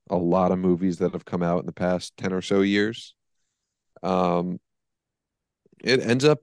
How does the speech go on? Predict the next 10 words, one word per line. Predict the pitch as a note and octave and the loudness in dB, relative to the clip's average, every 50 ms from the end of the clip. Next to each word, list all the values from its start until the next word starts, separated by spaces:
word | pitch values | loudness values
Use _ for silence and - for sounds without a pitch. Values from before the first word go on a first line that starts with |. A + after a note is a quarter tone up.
| _ | _
turning | - - A2+ A2+ A#2 A#2+ A2+ | 0 2 4 4 4 4 2
in, | G#2+ G#2+ A2 A2+ A2+ - - _ _ _ | 2 2 2 2 0 -2 -6 _ _ _
into | - A2 A2 G#2+ - - A#2+ A2+ A2 | -2 -2 -2 0 2 4 6 6 8
a, | G2+ G2 G2 G2 F#2 F2+ F2 - - _ _ - | 8 8 6 6 4 2 0 -2 -8 _ _ -2
a | F#2 F#2 F2+ F2+ F#2 F2 E2+ - _ _ _ _ _ _ _ _ _ _ _ _ _ _ _ _ | 0 2 2 2 0 -2 -4 -10 _ _ _ _ _ _ _ _ _ _ _ _ _ _ _ _
nice | G#2 G2+ F#2+ G2 G2 G2+ G2 A2+ C#3+ E3+ - - - - - - - - _ _ _ _ _ - | -6 -4 -2 0 2 2 2 2 2 0 -2 -4 -4 -6 -8 -12 -14 -18 _ _ _ _ _ -6
little, | - A2+ A#2 A#2+ B2+ B2 A#2+ A#2+ A#2 A#2+ A#2+ A#2+ A#2 A#2+ A#2+ - _ _ - | -2 0 2 2 4 2 2 2 0 0 -2 -2 -4 -4 -8 -14 _ _ -8
uh, | F#2+ F#2+ F#2+ F#2+ F#2+ F#2+ F#2+ F#2+ F#2+ F#2+ F#2 F#2 F#2 F2+ F2 - _ _ _ _ _ _ _ _ _ _ _ _ | -4 -2 -2 0 0 0 0 0 0 0 0 0 -2 -2 -6 -10 _ _ _ _ _ _ _ _ _ _ _ _
piece | - - - A2 A2+ A#2+ - - | -4 2 4 6 6 6 4 0
about | A#2 F#2+ - G2+ F#2+ F#2+ F#2+ F#2 F2+ - | -2 0 2 2 2 2 2 2 0 -2